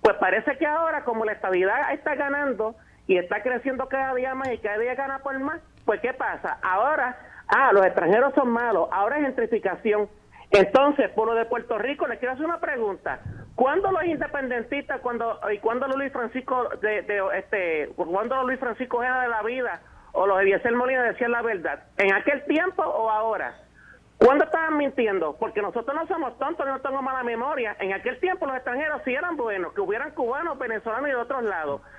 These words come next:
Ah, ahora como la estadía está avanzando, los extranjeros son malos.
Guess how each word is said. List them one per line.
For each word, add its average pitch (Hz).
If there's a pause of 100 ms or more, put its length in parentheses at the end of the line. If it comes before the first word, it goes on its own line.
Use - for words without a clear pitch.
Ah, 214 (140)
ahora 254
como 220
la 208
estadía 214
está 269
avanzando, 294
los 247
extranjeros 254
son 277
malos. 226